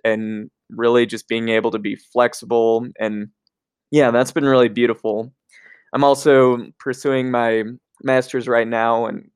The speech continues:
counseling psychology, and I, I guess the way I've kinda differentiated the two is, to me, like, therapy is working on the past, doing a lot of the healing. And coaching is working on building your future, building that,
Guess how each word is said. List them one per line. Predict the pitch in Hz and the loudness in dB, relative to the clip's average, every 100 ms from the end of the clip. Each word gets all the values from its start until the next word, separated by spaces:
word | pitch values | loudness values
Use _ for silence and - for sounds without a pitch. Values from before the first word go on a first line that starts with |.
| - | -4
counseling | 120 123 120 | -4 -4 -8
psychology, | 113 117 113 113 117 113 113 117 113 110 - | -6 -6 -2 2 2 2 -4 -6 -4 -4 -6
and | 113 110 107 _ _ _ - | -10 -10 -14 _ _ _ -4
I, | 120 120 120 117 113 110 - - | 4 6 6 6 4 2 -2 -4
I | 123 | 0
guess | 127 123 | 2 2
the | 135 | 4
way | 131 | 6
I've | 123 120 | 4 2
kinda | 127 120 | -2 -2
differentiated | 117 120 - 110 120 127 117 110 107 | -2 -4 -4 -4 -4 -2 0 0 -4
the | 104 | -10
two | - 113 110 110 | -10 -8 -6 -4
is, | 107 107 - - | -6 -8 -14 -16
to | 117 | -8
me, | 117 113 | -4 -2
like, | 107 107 | 0 -2
therapy | - 123 117 117 120 110 | -2 2 2 2 0 -4
is | 107 - | -4 -6
working | - 107 110 | -8 -6 -4
on | 110 104 110 | -4 -4 -6
the | - | -10
past, | - 113 104 107 - | -6 -2 0 0 -4
doing | - 101 101 | -10 -8 -6
a | |
lot | 90 | -6
of | 107 | -8
the | - | -14
healing. | - 123 110 117 - - _ - _ - | -6 -4 -2 -4 -10 -20 _ -20 _ -4
And | 127 123 120 113 110 - | 0 4 2 2 -4 -6
coaching | - 117 113 117 117 120 120 | -2 0 0 -4 -2 -4 -4
is | - 107 104 - | -4 -6 -6 -6
working | 107 107 110 110 - | -6 -2 -2 -2 -2
on | 98 101 104 | -2 -4 -4
building | 110 110 110 | 0 0 -2
your | 110 | -6
future, | - 107 104 - 85 85 | -8 -6 -6 -2 -2 -2
building | 80 104 98 104 | 0 0 0 0
that, | 92 76 | 0 -2